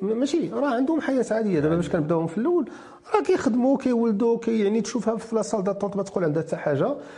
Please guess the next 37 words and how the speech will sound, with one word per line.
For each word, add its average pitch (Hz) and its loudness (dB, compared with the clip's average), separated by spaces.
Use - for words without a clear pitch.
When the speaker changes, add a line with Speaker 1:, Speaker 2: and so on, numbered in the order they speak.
Speaker 1:
موينهم 277 6
واحد 214 2
الدواء 160 4
خفيف 202 0
مره 160 4
مره، 127 2
غير 175 2
هي 151 4
خصها 147 2
مراقبه. 139 2
وبحال 180 0
دابا 190 2
كنقدروا 185 0
في 185 -6
الاول 165 4
نبداو 143 4
المراقبه 143 4
مره 127 0
على 120 2
ثلاث 220 -4
شهور، 139 -2
وبعد 339 4
عامين 220 4
ثلاث 208 -4
سنين 202 0
كتجي 170 0
الكونسلطاسيون 156 -2
مره 139 2
في - -8
اربع 107 0
شهور، 285 0
وراه 349 4
عايشه 359 0
عاديه. 277 0
دونك 220 0
اللهم 180 2
تقول 285 -2